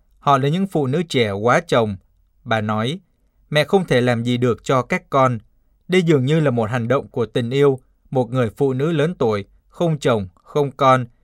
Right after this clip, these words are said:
nhất quyết yêu cầu con dâu bỏ rơi mình. Tuy nhiên, đó cũng là một kiểu cam chịu,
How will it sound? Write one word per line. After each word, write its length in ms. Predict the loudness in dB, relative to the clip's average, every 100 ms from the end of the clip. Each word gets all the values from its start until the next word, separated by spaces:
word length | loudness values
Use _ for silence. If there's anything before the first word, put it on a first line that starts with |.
| _
nhất 140 | 0 0 2
quyết 140 | -2
yêu 200 | 0 -2
cầu 240 | 0 0
con 240 | 2 0 2
dâu 120 | 2
bỏ 220 | 2 -2
rơi 220 | 2 2
mình. 280 | 2 0 -4 -10 _ _ _ _ _
Tuy 140 | -4
nhiên, 300 | 0 0 -2 -10 _ _
đó 120 | -2
cũng 180 | 2 2
là 140 | 4
một 220 | 2 0 -2
kiểu 200 | -4 -4
cam 280 | -2 -4 -2
chịu, 300 | -2 -4